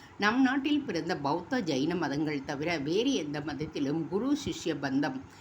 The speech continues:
அந்த அத்தியந்த பந்தம் இருப்பதாக தெரியவில்லை. வெளிலோகத்தில் அப்பா பிள்ளை பாந்தவியம் மாதிரி உள்லோகத்தில் குரு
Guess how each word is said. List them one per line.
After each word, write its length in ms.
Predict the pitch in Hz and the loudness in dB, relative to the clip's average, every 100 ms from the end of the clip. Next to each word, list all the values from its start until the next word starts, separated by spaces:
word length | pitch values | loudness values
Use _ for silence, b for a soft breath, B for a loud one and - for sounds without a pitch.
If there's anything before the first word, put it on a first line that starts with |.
| B B | B B
அந்த 260 | 185 190 151 | 2 4 4
அத்தியந்த 580 | 139 143 226 233 247 269 | 2 0 2 2 2 2
பந்தம் 400 | 180 143 160 156 | 4 4 2 0
இருப்பதாக 560 | 151 151 190 127 127 - | 0 -2 0 0 -2 -6
தெரியவில்லை. 800 | - 143 147 143 135 131 135 135 B B - | -4 -2 0 -2 -2 -2 -4 -8 B B -2
வெளிலோகத்தில் 680 | 202 302 370 330 330 - 247 | 2 6 6 6 2 2 2
அப்பா 340 | 208 - 180 | 2 2 -4
பிள்ளை 380 | 190 185 156 160 | 0 2 2 2
பாந்தவியம் 640 | 151 139 147 156 147 131 131 | 0 -2 0 0 0 0 0
மாதிரி 460 | 131 151 185 247 - B B | -4 -4 -4 -4 -8 B B
உள்லோகத்தில் 800 | 202 254 381 240 151 165 151 147 151 | 2 4 6 6 4 0 0 0 2
குரு 260 | 165 285 | 0 0